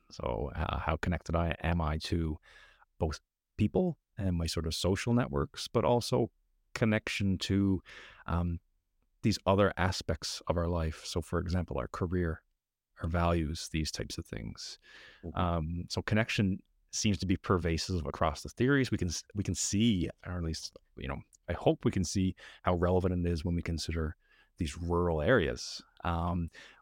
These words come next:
Speaker 1: one, by the sheer number of people around us. So maybe there's fewer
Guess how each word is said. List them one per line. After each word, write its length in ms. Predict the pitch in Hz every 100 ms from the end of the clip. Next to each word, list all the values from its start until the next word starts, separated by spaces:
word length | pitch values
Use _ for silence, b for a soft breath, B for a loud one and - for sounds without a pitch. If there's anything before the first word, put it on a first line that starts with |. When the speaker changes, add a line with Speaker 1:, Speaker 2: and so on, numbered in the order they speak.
| - 95
Speaker 1:
one, 320 | 101 104 101
by 220 | 90 90 92
the 120 | 95
sheer 340 | - 95 92
number 400 | 85 90 95 90
of 100 | 82
people 320 | - 101 76 71
around 380 | 80 90 76
us. 400 | 65 - - - -
So 220 | - 73
maybe 240 | 85 87
there's 300 | 87 80 71
fewer 720 | - - 110 117 113 107 98